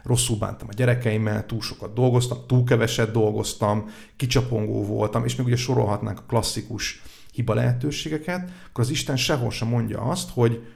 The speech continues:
hogy "Jó, akkor ez javíthatatlan". Hanem azt mondja, hogy "Ha te meghívsz engem ebbe, akkor én, akkor én megpróbálom ezt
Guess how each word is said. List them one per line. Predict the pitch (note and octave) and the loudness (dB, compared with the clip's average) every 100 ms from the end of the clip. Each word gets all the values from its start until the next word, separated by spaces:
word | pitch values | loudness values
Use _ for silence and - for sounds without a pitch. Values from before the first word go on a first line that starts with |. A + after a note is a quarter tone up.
| - | -10
hogy | F#2+ | 0
"Jó, | G#2+ G#3+ - | 6 6 6
akkor | - | 2
ez | B2 A#2 | 2 4
javíthatatlan". | G2 F#2+ - G2 F2+ E2+ A2+ A2 - - - | 2 0 -6 -10 -10 -12 -12 -16 -16 -20 -8
Hanem | B2 E3+ | -2 0
azt | C3 - | -2 -2
mondja, | C#3 C#3+ | -2 0
hogy | A#2 | -2
"Ha | |
te | - | -6
meghívsz | - G#2 - F3 F3 - | -8 -12 -10 -10 -8 -6
engem | F#3 F#3 F#3 | -4 -4 -4
ebbe, | F#3+ F#3 G3+ G3 - - - - - | -4 -2 -2 -2 -6 -18 -20 -20 -12
akkor | - A#2+ - D3 | -6 -6 -2 0
én, | D3+ D#3+ D#3+ - - - - - - | 0 -2 -4 -12 -20 -20 -20 -20 -18
akkor | - D3+ | -4 2
én | F3 | 4
megpróbálom | B2 B2 B2 A2 G#2 G2+ G#2+ A#2+ B2+ B2+ B2 | 4 2 -4 -4 -2 -4 -2 2 0 -2 -6
ezt | A#2 A2+ - | -4 -4 -8